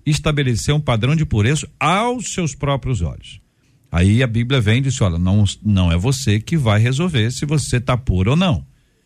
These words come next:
Você, no, o, o padrão não é humano, o padrão é divino. E além de estabelecer o padrão, a condição pra pureza é divina. Então você está conectado. Então, não à toa,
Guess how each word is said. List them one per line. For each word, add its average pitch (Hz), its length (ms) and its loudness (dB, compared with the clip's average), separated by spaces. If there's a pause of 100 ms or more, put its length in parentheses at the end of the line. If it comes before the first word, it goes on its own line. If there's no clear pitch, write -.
(160)
Você, 101 640 0
no, 101 220 2
o, 104 200 -2 (200)
o 98 140 -4 (120)
padrão 113 360 2
não 165 100 0
é 170 80 2
humano, 110 460 0 (400)
o - 40 -20
padrão 87 300 2
é 120 60 4
divino. 135 500 2 (1300)
E 127 140 4
além 190 440 0
de 160 140 -2
estabelecer 107 880 0 (260)
o 170 140 2
padrão, 107 640 -2
a 117 200 -4 (320)
condição 214 1300 0
pra 117 240 -2
pureza 101 880 -2
é 135 140 0
divina. 113 560 0 (380)
Então 110 260 2
você 131 240 0
está 127 260 -2
conectado. 135 600 -2
Então, 107 260 0
não 101 240 2
à 123 80 0
toa, 139 320 0